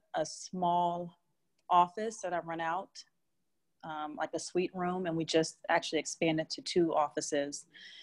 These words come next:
And, um, so, so the overhead wasn't large, it wasn't huge, and it was something that was very manageable. What I did was take a part-time job on the side at another mental health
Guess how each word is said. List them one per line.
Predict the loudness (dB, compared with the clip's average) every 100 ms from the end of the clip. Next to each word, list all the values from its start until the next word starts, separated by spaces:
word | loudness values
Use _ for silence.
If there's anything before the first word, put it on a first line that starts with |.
| -20 -20 -20 _ _ 2
And, | 6 6 6 4 2 4
um, | 4 4 0 -2 -6 -14 _ _ _ _ _ _ _ _ _ _ -16 -16 _ _ _ _ -12
so, | -8 2 4 6 6 6 4 2 0 -4 -8 -10 -14 -18 -20 -20 -20 -12
so | 2 6
the | 8
overhead | 8 6 4 0 0 0
wasn't | -2 -4 -8
large, | -4 -4 -4 0 4
it |
wasn't | 4 4 0 0
huge, | 2 2 2 -2 0
and | 2
it | 2
was | 2
something | 0 -2 -2 4
that | 4 4
was | 0 0
very | 4 4 2 -6 -16 -20 -20 _
manageable. | 4 4 4 -2 -2 -2 -2 _ _ 4
What | 8
I | 8
did | 8 4
was | 4 -4
take | -4 -4 -4
a | -6 -4
part-time | -4 -4 -6 -2
job | 0 0 0
on | -2
the | -6
side | -8 -6 -4 -4 -6 _ -6
at | -6
another | -4 -4 -2
mental | -2 -4 -2 0
health | 0